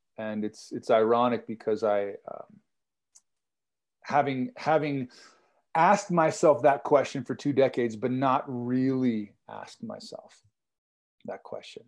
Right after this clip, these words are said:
Um, that's where I take people, because I don't believe, I, I, in my experience, people, we know, we know if you really take the time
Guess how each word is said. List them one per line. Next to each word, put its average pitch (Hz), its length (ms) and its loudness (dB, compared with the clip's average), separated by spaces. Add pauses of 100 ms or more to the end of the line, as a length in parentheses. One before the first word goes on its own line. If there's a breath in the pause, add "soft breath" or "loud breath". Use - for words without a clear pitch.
(600)
Um, - 280 -14 (140)
that's 127 320 2
where 123 160 4
I 107 80 2
take - 300 -10
people, - 320 -16 (100)
because 117 180 -4
I 127 120 6
don't 147 180 2
believe, 123 640 0 (440)
I, 143 160 4
I, 151 120 -4 (360 soft breath)
in 151 120 2
my 175 180 6
experience, 151 800 4 (460)
people, 170 600 2
we 170 240 2
know, 139 480 2 (720)
we 165 160 0
know 143 300 6
if - 140 -4
you 165 160 -2
really 160 560 0
take 147 300 2
the 113 80 -4
time 120 600 -2